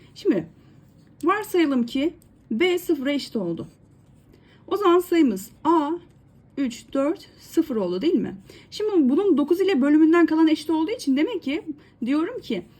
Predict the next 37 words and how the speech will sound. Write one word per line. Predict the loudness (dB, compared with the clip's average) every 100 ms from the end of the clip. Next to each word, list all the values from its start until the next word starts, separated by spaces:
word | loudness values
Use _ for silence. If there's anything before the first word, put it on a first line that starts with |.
| -10
şimdi | -2 0
beş | 0 0
ile | 0
bölümünden | 2 4 4 2
kalan | 2 2 2 0 -8 _ _ _ -20
sıfırsa | -6 -4 -2 -4 -6 -6 -6 -8 -8 -4
dokuz | -2 0
ile | 0 0
bölümünden | 2 4 2 0
kalan | -2 -4
da | -4
sıfır | -4 -4
olacak. | -4 -4 -6 -4
Yani | 0 2
tam | 2 2
bölünebilecek | 2 2 -2 -4 -6 -10 -16 _ -10
bu | -8
sayı. | -4 -2 -2 -6 -12 -20 -4
O | 2
zaman | 4 4
rakamları | 4 2 2 2
toplamının | -2 -4 -2 -4 -2
dokuz | -2 -2
ve | -2
dokuzun | -2 -2 -2
katı | -2 -2
olması | -2 -2 -4
gerekiyor. | -4 -4 -8
Şimdi | -4 -4
bakalım. | -2 -4 -4 -8 -14 -10
A | 0 2 2
bu | 0
halde | 2 2
ne | 2
olabilir? | 2 0 -4 -8 -10 -20 -20 -20 -6
Topladım | -4 -2 2 4
yedi. | 4 4 0 -4